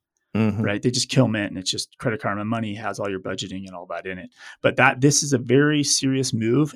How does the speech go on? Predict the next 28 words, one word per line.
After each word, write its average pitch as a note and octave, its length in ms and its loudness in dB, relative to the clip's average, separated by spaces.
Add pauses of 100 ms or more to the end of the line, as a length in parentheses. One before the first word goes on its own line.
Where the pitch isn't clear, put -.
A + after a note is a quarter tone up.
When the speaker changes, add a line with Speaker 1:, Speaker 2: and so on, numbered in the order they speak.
Speaker 2:
and A2 100 -4
Intuit's B2 360 0
very B2 340 2
serious C3 640 -2 (160)
about G#2+ 460 0 (140)
Speaker 1:
Yeah. B2+ 120 6
Speaker 2:
being A#2+ 260 4
in A#2+ 220 0
the G#2+ 280 -6 (380)
consumer B2 400 2
banking A2 360 -4
space G#2 340 -4
to - 80 -18
compete F#2+ 260 -2
with G2+ 80 -6
Square G#2 300 -4
and G#2 100 -8
everybody G2 340 -6
else, F#2+ 200 -8
because A#2+ 260 -8
that's B2 240 -2 (480)
two - 140 2
hundred E3 180 8
eight C#3 240 2
billion C#3 300 8
dollars A2 260 2
in G#2 80 -8
payroll. G2+ 420 -8